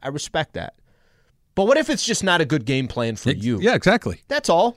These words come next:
Speaker 2: No, I respect the commitment to your craft.
Speaker 1: It's just not
Speaker 2: I
Speaker 1: smart.
Speaker 2: respect the toughness.
Speaker 1: It's not smart.
Speaker 2: But if you can give me nothing when the, when we get to April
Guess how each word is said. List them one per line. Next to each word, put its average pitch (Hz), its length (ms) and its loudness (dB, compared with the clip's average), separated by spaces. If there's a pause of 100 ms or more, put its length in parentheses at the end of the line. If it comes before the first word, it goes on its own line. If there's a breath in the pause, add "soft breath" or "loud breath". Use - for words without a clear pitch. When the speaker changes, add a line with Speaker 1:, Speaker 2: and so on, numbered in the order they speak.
Speaker 2:
No, 247 200 8
I 220 240 4
respect 185 720 2
the 147 460 4 (340)
commitment 190 540 4
to 196 60 4
your 202 140 6
craft. 170 480 4
Speaker 1:
It's - 80 -14
just - 120 -12
not 208 300 -6
Speaker 2:
I 170 80 6
Speaker 1:
smart. 190 100 6
Speaker 2:
respect 180 480 2
the 185 100 4
toughness. 156 640 4
Speaker 1:
It's - 160 -14
not - 160 0
smart. 254 400 2
Speaker 2:
But 175 180 6
if 156 180 4
you 190 320 4
can 180 220 2
give 160 220 4
me 160 140 0
nothing 160 680 0
when 147 200 4
the, 143 100 2 (100)
when 143 160 4
we 160 80 6
get 165 160 4
to - 100 -2
April 190 360 2